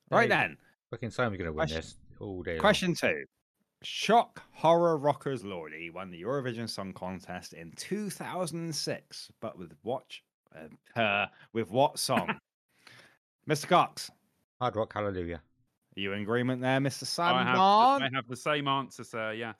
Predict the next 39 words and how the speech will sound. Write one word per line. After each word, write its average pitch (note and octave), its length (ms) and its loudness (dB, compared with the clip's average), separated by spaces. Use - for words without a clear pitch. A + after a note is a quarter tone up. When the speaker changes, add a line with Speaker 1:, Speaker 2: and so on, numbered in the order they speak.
Speaker 2:
Congratulations, G2+ 1160 -2
a D#2 60 -10
point G#2+ 300 -6
each. - 400 -10
Question D#3 240 2
number D#3+ 160 2
three. D3 260 2
Bruce D3+ 280 2
Dickinson, B2 600 0
Dave C#3 280 2
Mustaine, C#3+ 440 -4
and A#2+ 340 -4
Lemmy B2 460 2
all D#3 240 4
appeared A2+ 480 2
on F#2 220 -6
which B2 240 -4
nineties A#2 480 -2
quiz A#2+ 240 -2
show? D2+ 400 -6
Simon. G#2+ 500 2
Oh, D4+ 580 6
Mister A3+ 240 -2
Cox G3 200 -10
has E3+ 100 -6
got F3 120 -6
his D#3 100 -8
hand D#3 220 -6
up. D2+ 140 -10
I D#2+ 260 -14
Speaker 1:
I, G#2+ 60 -8
I A2+ 100 0
forgot D3+ 200 4
about B2 180 4
this. C3+ 180 4
I C#3 80 4
wrote C#3+ 180 2
quiz E3+ 200 2
show A2+ 200 6